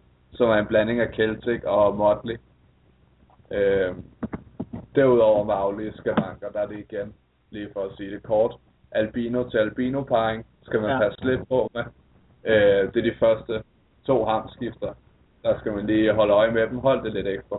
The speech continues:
Speaker 1: fugtigt, så plejer man at undgå problemer. Øh,
Speaker 2: Men det er bare fordi,
Speaker 1: men der
Speaker 2: de er, de bliver født, og så er de bare en lille smule sværere end, øh,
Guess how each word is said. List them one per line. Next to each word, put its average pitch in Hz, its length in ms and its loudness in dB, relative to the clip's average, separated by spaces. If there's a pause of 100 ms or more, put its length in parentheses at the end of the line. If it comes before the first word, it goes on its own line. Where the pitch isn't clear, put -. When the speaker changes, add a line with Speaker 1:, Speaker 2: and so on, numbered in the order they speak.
Speaker 1:
fugtigt, 131 400 0 (400)
så 123 100 -6
plejer 107 280 2
man 107 140 -2
at 98 40 -2
undgå 101 360 -2
problemer. 95 560 -6 (1500)
Øh, 98 520 4
Speaker 2:
Men 143 100 0
det 165 60 10
er 165 40 10
bare 165 200 2
fordi, - 140 -2
Speaker 1:
men 147 80 -2
der 139 100 -4
Speaker 2:
de 156 80 0
er, 151 160 0 (200)
de 165 200 -10
bliver 165 440 -4 (640)
født, 185 240 2
og 147 100 -8
så 165 80 -8
er 147 80 -2
de 156 100 -2
bare 143 220 -2
en 147 100 -4
lille 156 220 -2
smule 143 260 -4 (120)
sværere 139 520 -2
end, 120 320 -8
øh, 107 240 -8